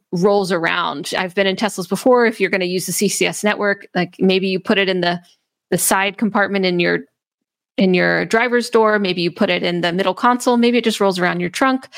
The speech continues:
So it would be amazing if they created, like, created a carrying case or an attachment so the adapter could be stored in an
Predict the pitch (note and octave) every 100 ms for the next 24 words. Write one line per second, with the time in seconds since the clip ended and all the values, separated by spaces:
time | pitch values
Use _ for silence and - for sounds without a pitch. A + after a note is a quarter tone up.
0 | - - - C#4 C#4+ B3+ C#4+ B3 A#3 D4
1 | E4+ E4 A#3+ A3+ A#3 G#3+ G3+ F3+ F3 F3
2 | - A#3 G#3+ G#3 G3 - F#3+ F#3 F3+ F3
3 | - - C#4+ C4 G#3 F3 F3+ E3+ - -
4 | - F#3+ F3+ F3 F#3+ F#3 G3 D#4 - -
5 | F3+ - F#3+ F#3 F#3+ F3+ F#3+ F#3+ F3+ F3
6 | - G#3 G3 G3 F3+ F3+